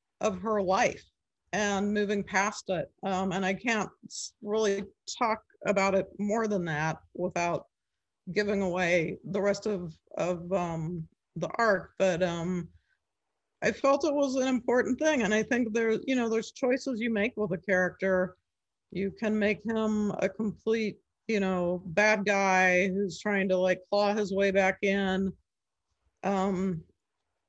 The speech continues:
I kind of hate that guy. I kind of, uh, I think that person is horrible. And I thought it was more interesting to show a person who had done bad things and regretted it.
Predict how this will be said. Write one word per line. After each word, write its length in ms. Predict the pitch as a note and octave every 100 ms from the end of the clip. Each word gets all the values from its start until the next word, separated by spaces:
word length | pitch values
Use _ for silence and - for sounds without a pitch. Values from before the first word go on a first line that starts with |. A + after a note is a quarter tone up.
| -
I 80 | G3+
kind 260 | - B3+ A#3
of 100 | D#3
hate 340 | - - -
that 240 | C4 B3+ -
guy. 420 | C#4 C#4 D#4 D4+ - _
I 100 | - G#3
kind 320 | G#3+ G3+ G#3
of, 240 | F#3 E3 D#3+ _
uh, 520 | - F#3 F#3 F3 D#3+ D#3 - _ _ _ _ -
I 60 | G#3
think 180 | G#3+ G3+
that 180 | G3
person 400 | - - G#3 G#3+ -
is 200 | G3 G3 -
horrible. 580 | G#3 A3 B3+ C4 C4+ - - _ _ _ -
And 400 | G#3 A3 F#3 - - _ _ -
I 120 | -
thought 240 | - B3+ C4
it 100 | C4+
was 160 | B3+
more 280 | A#3 C4 B3
interesting 960 | E3+ C4 - D#4 - A3+ G#3 G3 G3 G3
to 200 | - G#3+
show 640 | G3 - A3 A3 G3+ F#3+ -
a 60 | F3+
person 600 | - B3 C4+ - G3 F3
who 280 | E3 F#3+
had 280 | G3+ G#3 E3
done 260 | F#3+ G3 G3
bad 340 | F3 F3+ D#3+
things 440 | G#3 A3 G3+ F3+ D3
and 220 | - F#3
regretted 500 | F#3 D#3 F#3+ F3 C#3+
it. 140 | -